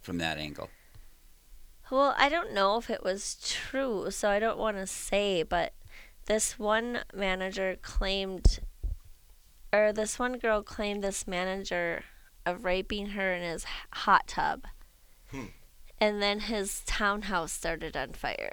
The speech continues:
Speaker 2: <laughs> like, the next day. So there was, like, a big scandal, like, and he was w-,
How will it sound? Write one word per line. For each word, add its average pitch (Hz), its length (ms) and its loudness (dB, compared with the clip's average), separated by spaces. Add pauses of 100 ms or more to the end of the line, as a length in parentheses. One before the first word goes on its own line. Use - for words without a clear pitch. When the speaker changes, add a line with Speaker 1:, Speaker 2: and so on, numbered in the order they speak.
(120)
Speaker 2:
<laughs> 220 120 0
like, 233 420 2
the 208 120 6
next - 440 -4
day. 175 280 2 (440)
So 285 220 8
there 311 200 6
was, 320 120 -2
like, 302 180 4
a 294 80 4
big 262 280 2
scandal, 233 920 2
like, 196 400 2 (440)
and 240 240 6
he 285 260 2
was 269 260 2
w-, 214 200 -8